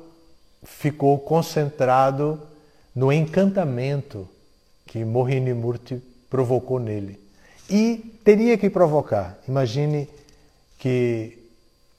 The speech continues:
Shiva é o maior entre todos os Vaishnavas, e os Vaishnavas têm controle sobre os seus sentidos,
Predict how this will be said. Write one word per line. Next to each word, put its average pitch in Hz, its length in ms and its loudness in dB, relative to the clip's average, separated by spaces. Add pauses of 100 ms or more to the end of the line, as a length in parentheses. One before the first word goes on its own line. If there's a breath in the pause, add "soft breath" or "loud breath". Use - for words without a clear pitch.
(680)
Shiva 156 560 2
é 156 80 4
o 151 80 4
maior 139 440 6
entre 131 200 -2
todos 123 360 -4
os 113 160 -6
Vaishnavas, 101 760 -4
e 98 40 -12
os 101 140 -8
Vaishnavas 127 840 -2
têm 139 240 -4
controle 143 600 -2
sobre 127 300 -6
os 120 120 -8
seus 127 200 -4
sentidos, 110 800 -8